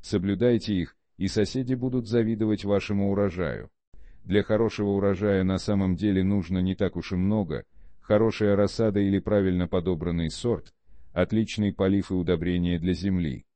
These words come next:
но и немного сил, а также времени хозяев огорода.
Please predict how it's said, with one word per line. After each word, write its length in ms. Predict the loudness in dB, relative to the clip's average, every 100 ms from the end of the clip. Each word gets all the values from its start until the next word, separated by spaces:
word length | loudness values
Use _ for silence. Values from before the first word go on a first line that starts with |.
| _ -20 -18 -10
но 160 | -2 2
и 60 |
немного 440 | 4 4 2 0 -4
сил, 400 | -6 -4 -4 -6 _ _
а 140 | -6
также 320 | -2 -2 -2 -2
времени 420 | 0 0 0 0
хозяев 520 | 0 -2 0 -2 -2
огорода. 560 | -2 0 0 -2 -8